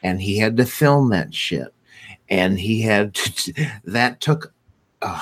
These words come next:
huge amount of time. <clears throat> And guess what? A huge amount of dialogue. And if he had to do that live, he, Raymond Burr would have learned really fast, "Um,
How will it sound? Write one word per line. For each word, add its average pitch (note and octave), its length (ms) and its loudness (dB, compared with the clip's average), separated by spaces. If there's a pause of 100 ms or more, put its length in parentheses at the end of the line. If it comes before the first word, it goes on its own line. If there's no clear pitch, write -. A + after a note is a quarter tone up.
(100)
huge D#3 380 4
amount G2 320 2
of - 120 -12
time. F#2+ 400 -4 (300)
<clears throat> - 100 2 (320)
And F#2+ 440 0
guess F#2+ 280 -4
what? G#2 240 -2 (200)
A - 60 -12
huge A#2 360 -2
amount F#2 280 2
of D2 100 -10
dialogue. D#2 580 0 (920)
And G2 140 2
if - 140 0
he D3+ 180 4
had C3 180 2
to A#2 60 -2
do G#2+ 220 2
that E2+ 260 -2
live, D#2+ 540 -4 (560)
he, A#2 320 -2
Raymond G2+ 480 2
Burr F#2 200 2
would E2 200 -2
have D#2+ 160 -4
learned E2 500 -2
really F#2+ 400 4
fast, E2 720 -2 (1700)
"Um, G#2+ 520 0